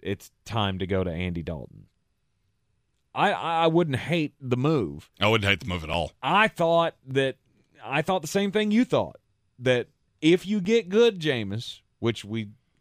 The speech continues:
Speaker 1: only saw for a limited period of time last year, that this would be a contending team.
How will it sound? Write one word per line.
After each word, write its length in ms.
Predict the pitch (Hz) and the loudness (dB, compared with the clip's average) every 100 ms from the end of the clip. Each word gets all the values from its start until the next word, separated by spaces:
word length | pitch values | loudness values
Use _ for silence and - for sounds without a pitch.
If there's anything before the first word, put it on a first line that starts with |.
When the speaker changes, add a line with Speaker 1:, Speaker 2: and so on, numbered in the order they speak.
| _ | _
Speaker 1:
only 340 | - 120 123 123 | -8 -6 -2 -2
saw 320 | - 135 139 | 2 2 2
for 200 | 127 131 | 2 4
a 60 | 120 | 4
limited 680 | 113 113 165 214 233 196 | 2 0 2 2 0 -4
period 420 | 170 208 262 262 254 | -2 0 0 0 -2
of 120 | 240 | 0
time 340 | 285 320 185 | 2 4 2
last 320 | 135 113 107 - | 2 0 0 -2
year, 300 | 101 85 - _ _ _ _ _ _ _ _ _ _ | -2 -2 -8 _ _ _ _ _ _ _ _ _ _
that 360 | 143 156 170 160 _ _ _ _ 175 | 0 2 2 -2 _ _ _ _ -16
this 380 | 170 147 165 160 | -10 -4 -4 -2
would 180 | 165 147 | -4 -2
be 200 | 151 151 | -2 -2
a 40 | |
contending 540 | 147 151 143 147 139 131 | -2 -2 0 0 0 0
team. 380 | 160 143 76 | 0 0 -4